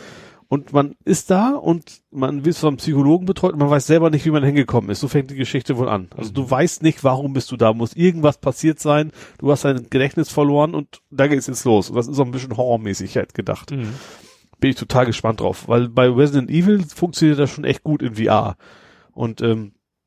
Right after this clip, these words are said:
Speaker 1: ich, ich mag überhaupt nicht diese Jumpscares, heißen
Speaker 2: Mhm.
Speaker 1: die ja, dass du quasi irgendwelche Viecher ins Gesicht hüpfen.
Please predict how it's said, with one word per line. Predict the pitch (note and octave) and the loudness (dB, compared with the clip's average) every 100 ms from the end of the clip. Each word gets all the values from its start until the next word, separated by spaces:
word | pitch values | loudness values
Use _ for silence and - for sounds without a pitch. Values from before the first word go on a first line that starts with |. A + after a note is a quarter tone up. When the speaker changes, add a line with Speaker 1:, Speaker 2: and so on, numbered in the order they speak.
| _ _ - | _ _ -4
Speaker 1:
ich, | - - - - _ _ _ _ _ _ _ - | 0 0 -2 -20 _ _ _ _ _ _ _ -8
ich | - | -6
mag | D3 D3+ E3+ | 0 2 2
überhaupt | E3+ B2+ F3+ | 0 0 -2
nicht | - | -4
diese | C3+ | -4
Jumpscares, | A2+ C3+ - F#3+ A3 B3 - - | -2 -4 -2 0 0 -2 -10 -4
heißen | D#3 B2+ | 0 0
Speaker 2:
Mhm. | A#2 | 0
Speaker 1:
die | |
ja, | F#3 F3 | 0 2
dass | D3 | 0
du | D3+ | -2
quasi | - D3 D3+ | 0 0 0
irgendwelche | C#3 C3+ | -2 -2
Viecher | - E3+ D3 | -2 0 0
ins | B2 | -2
Gesicht | C3 A#2 - | -2 -2 -2
hüpfen. | C#3 - | -6 -6